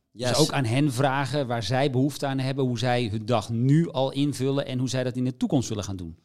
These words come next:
Speaker 1: Ja, dat is een hele belangrijke. Soms ook best wel lastig om als leek te beantwoorden. Dus daar hebben we wel inspiratie, eh, methoden voor om die vraag goed te kunnen beantwoorden.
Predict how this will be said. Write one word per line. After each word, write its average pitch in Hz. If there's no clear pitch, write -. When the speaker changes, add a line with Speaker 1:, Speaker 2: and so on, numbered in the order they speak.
Speaker 1:
Ja, 143
dat 127
is 127
een 139
hele 143
belangrijke. 156
Soms 165
ook 151
best 156
wel 123
lastig 135
om 156
als 151
leek 151
te -
beantwoorden. 151
Dus 156
daar 127
hebben 123
we 120
wel 120
inspiratie, 113
eh, 104
methoden 123
voor 107
om 107
die 104
vraag 104
goed 117
te 113
kunnen 107
beantwoorden. 147